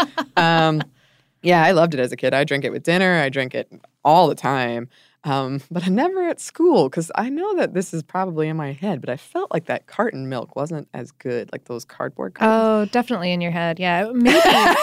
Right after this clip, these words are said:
Speaker 2: <laughs>
Speaker 1: maybe it was one percent milk, though.
Speaker 2: That's true, 'cause we're gonna, we're gonna talk about, uh, very briefly, um,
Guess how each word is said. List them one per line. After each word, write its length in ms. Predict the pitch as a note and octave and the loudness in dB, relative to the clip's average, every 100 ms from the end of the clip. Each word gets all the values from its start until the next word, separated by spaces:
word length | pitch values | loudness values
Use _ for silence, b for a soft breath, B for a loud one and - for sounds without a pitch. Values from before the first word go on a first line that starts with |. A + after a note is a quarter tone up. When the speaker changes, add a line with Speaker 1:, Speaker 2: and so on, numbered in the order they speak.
| C#5+ | 4
Speaker 2:
<laughs> 460 | E4 - - - - | 2 2 -2 -2 0
Speaker 1:
maybe 340 | C4+ D#4+ D4+ | 2 4 4
it 80 | A#3+ | 2
was 220 | G#3+ G3 | 2 0
one 240 | F#3 F#3 F3+ | -2 -4 -2
percent 400 | F#3 E3+ F3 E3 | -4 -4 -4 -4
milk, 260 | G#3 D#4 | -6 -4
though. 340 | F3+ D#3 E3 G3+ - B B B B | -4 -4 -6 -10 -14 B B B B
Speaker 2:
That's 380 | F#3+ G#3+ G#3+ - | 4 4 2 -8
true, 440 | - G#3 F4+ A3 | 0 2 4 2
'cause 200 | D#3+ D#3 | 0 0
we're 100 | D#3+ | 0
gonna, 320 | D#3+ E3 E3 E3 | 0 0 0 -2
we're 100 | D#3+ | -2
gonna 180 | D#3+ D#3+ | -4 -4
talk 240 | E3 E3 | -4 -4
about, 400 | E3 D3+ C#3 - | -2 0 0 0
uh, 320 | C3 B2+ B2 - _ - | -2 0 -2 -6 _ -6
very 320 | A3 F#4+ C4 | 0 2 2
briefly, 640 | E3 D3 C3+ C#3 C#3+ D3 | 2 0 0 -2 0 -2
um, 480 | - C3 B2+ A#2+ B2+ | -2 -4 -6 -8 -12